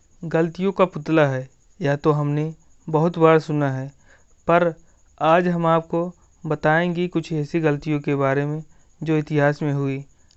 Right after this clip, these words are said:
नंबर वन, हैरी पॉटर किताब को रिजेक्ट करने की गलती। जेके रोलिंग द्वारा लिखी गई मशहूर किताब हैरी पॉटर को पहले बारह बार स्वीकार कर दिया गया।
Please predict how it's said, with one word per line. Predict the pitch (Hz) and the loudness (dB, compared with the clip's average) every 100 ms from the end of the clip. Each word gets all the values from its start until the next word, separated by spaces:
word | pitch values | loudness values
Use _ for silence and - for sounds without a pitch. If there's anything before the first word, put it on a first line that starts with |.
| - | -12
नंबर | 143 139 147 143 | -6 -2 2 2
वन, | 143 139 _ - _ | 0 -4 _ -20 _
हैरी | - 143 156 170 | -2 2 2 4
पॉटर | 156 147 160 | 2 4 0
किताब | - 147 147 151 | -2 2 2 2
को | 156 160 - _ _ _ _ _ _ _ _ _ - | -4 -4 -8 _ _ _ _ _ _ _ _ _ -6
रिजेक्ट | 147 147 165 165 - | -2 0 0 -2 0
करने | 147 151 143 | 0 2 -2
की | 147 | -2
गलती। | 139 131 131 131 131 _ _ _ _ - _ _ _ - | -2 -2 -2 -10 -10 _ _ _ _ -20 _ _ _ -6
जेके | 143 143 160 | -2 0 2
रोलिंग | 151 147 151 151 | 4 4 4 2
द्वारा | 147 147 151 156 _ - _ | 4 4 2 -4 _ -20 _
लिखी | 151 151 180 | -6 -2 0
गई | 165 165 | 2 2
मशहूर | 160 147 160 160 | 2 -2 -2 -2
किताब | 160 151 151 151 151 _ - - _ - | -4 -2 0 0 -8 _ -20 -20 _ -8
हैरी | 147 147 165 | 0 2 2
पॉटर | 170 156 151 156 | 2 2 2 -2
को | 151 160 160 _ _ _ _ - | -4 -6 -6 _ _ _ _ -8
पहले | 160 147 160 175 | -2 0 2 2
बारह | 160 151 165 | 6 6 6
बार | 156 151 151 | 4 4 4
स्वीकार | 156 143 139 143 | -2 -2 0 2
कर | 143 135 | 0 -2
दिया | 135 131 127 | -2 -4 -4
गया। | 127 | -6